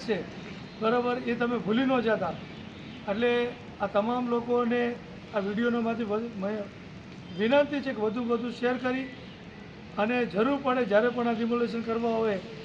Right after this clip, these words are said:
તો સાપર વેરાવળની અંદર ત્રીસ હજાર અનુસૂચિત જાતિના લોકો રહે છે, તો તમામ લોકો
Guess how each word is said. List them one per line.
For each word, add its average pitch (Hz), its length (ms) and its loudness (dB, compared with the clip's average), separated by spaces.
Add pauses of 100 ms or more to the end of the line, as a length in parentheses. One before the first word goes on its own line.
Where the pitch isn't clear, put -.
(220)
તો 220 120 0
સાપર 202 380 0
વેરાવળની 233 500 2
અંદર 220 320 -2
ત્રીસ 240 200 -4 (120)
હજાર 240 160 2
અનુસૂચિત 226 460 -4
જાતિના 226 360 0
લોકો 220 300 2
રહે 220 200 4
છે, - 120 -8 (920)
તો 214 100 -2
તમામ 226 460 4
લોકો 240 300 2